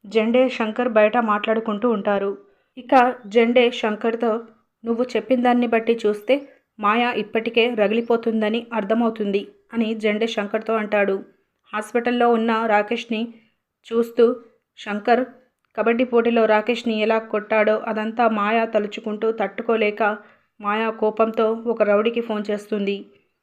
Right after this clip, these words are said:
అటువైపు నుండి రౌడీ, "మీరు చెప్పినట్టే శంకర్ ఉన్న ప్లేస్కి వచ్చాను మేడం" అని రౌడీ అంటాడు.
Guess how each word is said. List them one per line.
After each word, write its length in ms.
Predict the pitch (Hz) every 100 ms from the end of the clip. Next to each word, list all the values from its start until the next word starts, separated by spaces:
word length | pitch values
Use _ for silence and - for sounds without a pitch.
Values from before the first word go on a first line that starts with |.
| _ -
అటువైపు 400 | 202 220 220 240
నుండి 340 | 233 226 233
రౌడీ, 520 | 226 208 220 220 233 - _ _ -
"మీరు 180 | 226 233
చెప్పినట్టే 720 | 220 208 240 226 233 226 226 -
శంకర్ 400 | - 208 240 247
ఉన్న 160 | 233
ప్లేస్కి 400 | 226 220 214 233
వచ్చాను 440 | 240 208 - 220 226
మేడం" 320 | 220 208 220 -
అని 220 | 233 220 240
రౌడీ 320 | 208 208 240
అంటాడు. 500 | 214 196 202 196